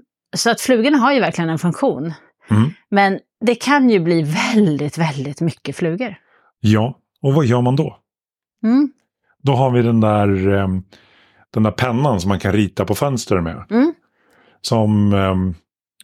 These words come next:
Speaker 2: den är ju sjukt giftig.
Speaker 1: Ja, precis. För flugor i alla fall så är den jättegiftig och väldigt effektiv. För de går där och så dör de.
Speaker 2: Ja, och den får inte användas i vissa utrymmen. Och det är, ehm,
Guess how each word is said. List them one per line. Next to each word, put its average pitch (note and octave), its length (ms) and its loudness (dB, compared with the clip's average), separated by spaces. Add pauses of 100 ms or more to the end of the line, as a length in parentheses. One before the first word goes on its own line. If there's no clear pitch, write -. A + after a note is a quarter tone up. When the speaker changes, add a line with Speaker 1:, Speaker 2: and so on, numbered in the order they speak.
(140)
Speaker 2:
den A2+ 180 0
är A2+ 40 4
ju G2+ 160 4
sjukt - 640 -4
giftig. F#2 320 -4 (400)
Speaker 1:
Ja, A#3 320 0
precis. G3 320 0
För G3 100 2
flugor G#3 380 2
i A#3 40 0
alla A3+ 160 0
fall D#3+ 220 -2
så D#3+ 120 -4
är D#3 40 -2
den D#3+ 100 -2
jättegiftig E3+ 580 -2
och F#3 140 0
väldigt F#3 300 -2
effektiv. F#3+ 440 -2
För - 120 -8
de F#3+ 180 0
går G#3+ 180 0
där C3+ 200 -2
och E3 80 -6
så F3+ 80 -4
dör E3+ 220 -2
de. C#3 160 -6 (260)
Speaker 2:
Ja, A2 260 0
och G#2+ 120 -2
den G#2+ 120 0
får A#2 100 -2
inte A2+ 160 0
användas G2+ 840 0
i B2 100 0
vissa G2+ 260 0
utrymmen. F#2+ 720 0
Och F#2 80 0
det G2+ 520 2
är, F#2 60 2
ehm, F2+ 260 0